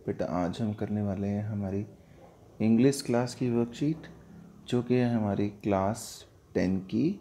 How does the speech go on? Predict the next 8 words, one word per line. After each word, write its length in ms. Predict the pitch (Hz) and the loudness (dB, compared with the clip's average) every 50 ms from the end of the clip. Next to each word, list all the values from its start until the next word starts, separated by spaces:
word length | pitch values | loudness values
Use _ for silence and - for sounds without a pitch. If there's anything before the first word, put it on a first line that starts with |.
| - - - - - - - - - - - | -12 -20 -20 -20 -20 -20 -20 -20 -18 -10 -8
वर्कशीट 600 | 107 98 104 107 107 110 107 - - 117 110 - | -4 2 4 6 6 6 4 2 0 0 0 0
नंबर 280 | 107 95 92 92 104 143 151 - - - - - - - - - - - - - - | -2 -2 -2 0 -2 -2 -2 -4 -12 -20 -20 -20 -20 -20 -20 -20 -20 -20 -16 -4 2
फ़ोर्टीन, 640 | 107 98 95 - - - 85 67 55 - - - - - - - - - - - - - - - - - | 2 2 2 2 -2 -4 -4 -4 -4 -6 -10 -12 -16 -18 -20 -20 -20 -20 -20 -20 -20 -20 -20 -20 -14 -10
ठीक 180 | - 123 120 - | -8 -6 -2 0
है, 80 | 127 110 | -2 -2
सात 460 | 107 - - 107 113 127 - - - - | 0 4 6 6 6 6 4 0 -10 -10
अगस्त 340 | - - 98 - - - | -10 -8 -8 -10 -10 -12
की। 140 | - - - | -16 -20 -20